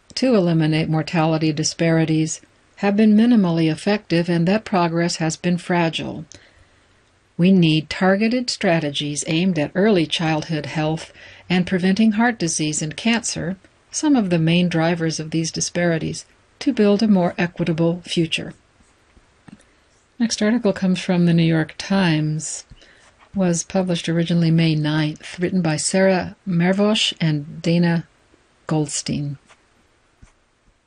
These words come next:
Florida rejects dozens of social studies textbooks and forces changes in others. The state objected to content on topics like the Black Lives Matter movement, socialism,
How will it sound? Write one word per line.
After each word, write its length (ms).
Florida 520
rejects 580
dozens 460
of 100
social 380
studies 460
textbooks 760
and 160
forces 500
changes 640
in 180
others. 440
The 100
state 360
objected 600
to 120
content 580
on 140
topics 520
like 260
the 100
Black 300
Lives 300
Matter 260
movement, 480
socialism, 880